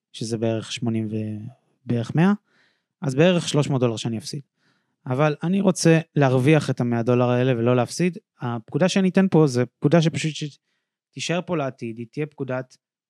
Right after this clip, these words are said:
good deal cancel, ולימיט של, לא יודע מה, אני רוצה שבעים וחמישה אחוז הצלחה, אז אני רוצה לקנו-, למכור את הפוזיציה הזאת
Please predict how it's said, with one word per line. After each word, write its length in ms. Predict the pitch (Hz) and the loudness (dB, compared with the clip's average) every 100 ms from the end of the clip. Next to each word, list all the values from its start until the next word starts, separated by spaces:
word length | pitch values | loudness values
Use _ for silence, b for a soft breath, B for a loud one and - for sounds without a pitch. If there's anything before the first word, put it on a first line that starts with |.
| 175 | -20
good 240 | 143 147 147 | -12 -10 -8
deal 100 | 127 | -10
cancel, 500 | 123 110 - 127 151 - _ _ _ _ _ _ _ _ _ _ _ | -12 -14 -10 -10 -10 -14 _ _ _ _ _ _ _ _ _ _ _
ולימיט 1300 | 117 120 160 165 170 - _ _ - 170 202 190 190 | -8 0 4 4 2 -4 _ _ 0 2 4 4 2
של, 480 | - 131 131 135 143 131 _ _ _ _ _ _ _ | -2 0 0 0 -2 -8 _ _ _ _ _ _ _
לא 120 | 143 | -4
יודע 140 | 135 131 | 0 0
מה, 200 | 117 110 - _ | -2 -6 -10 _
אני 160 | 139 170 | 0 2
רוצה 300 | 175 - 175 | 2 2 0
שבעים 320 | - 147 151 | 2 0 0
וחמישה 440 | 156 131 120 135 | -2 -2 -2 -2
אחוז 300 | 120 - 123 | -4 -4 -8
הצלחה, 480 | 117 - 113 - 170 175 _ _ _ _ _ _ _ _ _ _ _ _ _ _ | -8 -12 -14 -4 -4 -4 _ _ _ _ _ _ _ _ _ _ _ _ _ _
אז 100 | 117 | -8
אני 140 | 135 | -2
רוצה 200 | 143 147 | -2 0
לקנו-, 340 | 165 - 175 196 | 0 2 0 2
למכור 460 | 147 139 - 202 196 | 0 -2 2 4 4
את 100 | 185 | 2
הפוזיציה 580 | 151 139 127 143 - 139 | 2 0 0 -2 0 -2
הזאת 220 | 123 151 | 0 -2